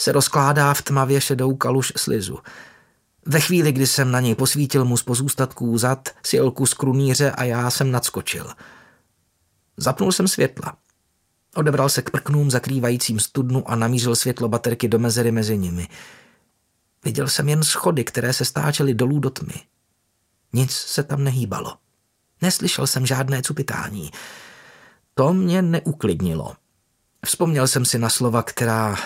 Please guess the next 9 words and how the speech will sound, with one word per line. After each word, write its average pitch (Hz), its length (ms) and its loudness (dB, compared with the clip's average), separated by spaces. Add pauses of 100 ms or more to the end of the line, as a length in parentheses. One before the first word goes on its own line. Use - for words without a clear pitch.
(140)
zazněla 120 480 2
nejméně 117 500 2
v 104 120 -6
deseti 117 420 0
hororech, 107 500 2
nebo 95 440 0
spíš 101 300 -4
ve 120 100 4
stovce. - 540 -2